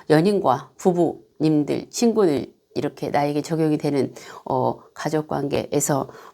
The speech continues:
뭐 신나게, 음, 재밌게, 즐겁게 지내라는 하루입니다. 토끼띠님들에게는 희망, 운이 들어왔다고 합니다. 오늘 나에게 좋은 또 희망적인 운이 들어왔다라는 거는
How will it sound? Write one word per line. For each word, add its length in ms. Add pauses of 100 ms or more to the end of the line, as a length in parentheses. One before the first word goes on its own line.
뭐 100
신나게, 640 (280)
음, 300 (120)
재밌게, 680 (180)
즐겁게 680
지내라는 560
하루입니다. 680 (1080)
토끼띠님들에게는 960
희망, 460
운이 280
들어왔다고 520
합니다. 640
오늘 280
나에게 280
좋은 400
또 160
희망적인 600
운이 540
들어왔다라는 760
거는 360